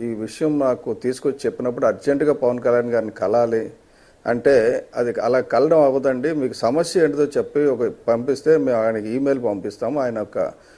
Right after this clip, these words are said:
ఈ అధ్యయనం చేసిన తర్వాత ఒక నెల, రెండు నెలల తర్వాత మీకు వస్తుంది అంటే, నాకు లేట్ అయిపోతుందండి,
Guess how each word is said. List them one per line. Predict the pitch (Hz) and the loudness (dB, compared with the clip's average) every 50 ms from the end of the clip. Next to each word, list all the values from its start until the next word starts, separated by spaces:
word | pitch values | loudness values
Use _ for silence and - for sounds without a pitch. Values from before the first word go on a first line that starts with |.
| _ _ - - | _ _ -10 -4
ఈ | 117 | 0
అధ్యయనం | 113 113 90 107 110 110 135 165 160 165 160 | 0 2 2 2 0 4 4 6 6 6 4
చేసిన | 139 123 135 135 135 - 143 131 | 2 4 2 2 2 2 -2 0
తర్వాత | 127 127 135 127 | 0 0 0 0
ఒక | 147 135 117 | -2 -2 0
నెల, | 113 113 123 143 147 | 2 2 6 6 6
రెండు | 135 131 131 127 | 6 6 2 0
నెలల | 123 135 143 | 0 -2 -2
తర్వాత | 139 - 127 117 131 147 147 - 156 | 0 2 2 2 4 4 2 2 0
మీకు | 139 131 131 - 123 113 | -2 -2 -2 -2 -2 -4
వస్తుంది | 107 - - 131 120 117 117 | -4 -4 -8 -10 -8 -4 -4
అంటే, | 110 104 101 - 143 165 185 185 - - - - _ _ 131 | -4 -4 -4 -4 -4 -4 -4 -6 -10 -18 -20 -20 _ _ 2
నాకు | 131 139 135 139 | 2 2 4 2
లేట్ | 131 131 160 185 160 170 | 4 4 4 6 6 6
అయిపోతుందండి, | 160 156 151 143 139 - 139 127 127 123 123 123 147 151 | 4 4 4 0 0 0 -2 -2 -2 -2 -2 -2 -2 -4